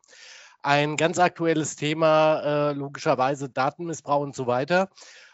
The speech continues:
Und vor allen Dingen, also ich hab eine Erkenntnis vor allen Dingen, äh, daraus mitgenommen, weil ich auch mal gesagt hab, ja gut, das sind solche Datenmengen, das, also was, was wollen die damit? Und, äh, also vor allen Dingen für mich persönlich, was soll das bedeuten?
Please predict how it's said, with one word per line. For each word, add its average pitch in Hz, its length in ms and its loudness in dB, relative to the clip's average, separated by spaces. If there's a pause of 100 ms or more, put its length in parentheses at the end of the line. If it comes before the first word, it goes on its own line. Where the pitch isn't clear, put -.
(180)
Und 170 220 -2
vor 156 200 2
allen 185 240 -2
Dingen, 185 320 -8
also 156 140 -6
ich 147 100 -6
hab 156 100 0
eine 185 300 -2
Erkenntnis 185 520 -2
vor 160 140 0
allen 165 140 0
Dingen, 170 380 -8
äh, 156 280 -4
daraus 151 360 -2
mitgenommen, 165 420 -4
weil 143 160 0
ich 131 120 -8
auch 147 140 -2
mal 165 160 -2
gesagt 139 300 -2
hab, 139 160 -2
ja 117 180 -2
gut, 135 240 -12 (200)
das - 200 -10
sind 135 220 -12
solche 147 320 -6
Datenmengen, 143 800 -6
das, - 420 -8 (100)
also 123 300 -8
was, - 240 -4
was 123 220 -2
wollen 143 220 -2
die 143 100 -12
damit? 139 360 -4
Und, 131 300 -10
äh, 131 400 -4
also 131 220 -6
vor 131 140 2
allen 127 100 -2
Dingen 147 180 -4
für 131 160 -8
mich 135 200 -10
persönlich, 135 440 -2
was 135 160 0
soll 131 140 -4
das 143 160 -8
bedeuten? 139 540 -4